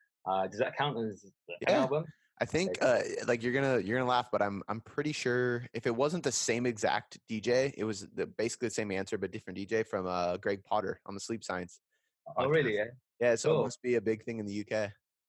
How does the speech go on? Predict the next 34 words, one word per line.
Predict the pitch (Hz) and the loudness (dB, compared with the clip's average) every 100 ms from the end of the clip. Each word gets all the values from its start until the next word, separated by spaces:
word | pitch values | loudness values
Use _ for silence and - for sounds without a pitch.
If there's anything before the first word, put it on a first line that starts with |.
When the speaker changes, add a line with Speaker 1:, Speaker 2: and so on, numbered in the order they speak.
| _ | _
Speaker 1:
Yeah, | 110 120 120 104 - _ - | 0 2 2 0 -4 _ -4
'cause, | 143 135 | 0 2
um, | 151 151 139 120 - - | 4 4 0 -4 -12 -2
with | 147 156 | 0 4
him, | 170 131 110 - | 2 2 0 -2
Carl | - 131 | 0 0
Cox, | 135 - | 0 -2
he's | 120 | -4
been, | 113 123 | -2 0
like, | 110 90 | 0 0
literally | 113 117 - 110 | 0 0 -2 -8
the | 101 | -6
top | - 101 | -6 -6
of | |
his | 101 101 | -6 -2
game | 117 110 | 0 0
for, | - | -4
like, | 98 87 - _ | -4 -4 -8 _
thirty | 110 104 92 | 0 0 0
years. | 104 98 90 - _ _ _ _ | -2 -2 -4 -12 _ _ _ _
Um, | 104 101 98 92 90 78 | -4 -2 -2 -4 -8 -6
and | 101 | -4
he's | 110 | -2
Speaker 2:
Damn. | 104 | 0
Speaker 1:
like, | 92 - | -2 -4
like, | - - - _ | -12 -18 -20 _
he's, | 104 101 | -8 -4
like, | 98 - - | -4 -6 -12
a | - | -12
true | - - 107 | -8 -4 -2
master. | 104 104 - 95 | -2 -2 -4 -4
He's, | 104 | -2
like, | 110 - _ | -2 -4 _
big, | 117 113 | -2 -2